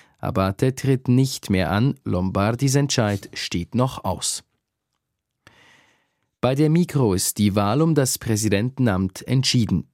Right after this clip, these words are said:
Die Delegiertenversammlung hat in Zürich Ursula Nold zur neuen Präsidentin der Mikroverwaltung gewählt. Die neunundvierzigjährige ist seit zweitausendacht Präsidentin der Delegiertenversammlung der Mikrogenossenschaften.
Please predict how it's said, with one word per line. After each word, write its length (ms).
Die 100
Delegiertenversammlung 1120
hat 160
in 160
Zürich 640
Ursula 440
Nold 400
zur 420
neuen 340
Präsidentin 720
der 140
Mikroverwaltung 1040
gewählt. 440
Die 120
neunundvierzigjährige 1120
ist 220
seit 200
zweitausendacht 1040
Präsidentin 680
der 160
Delegiertenversammlung 1300
der 120
Mikrogenossenschaften. 1400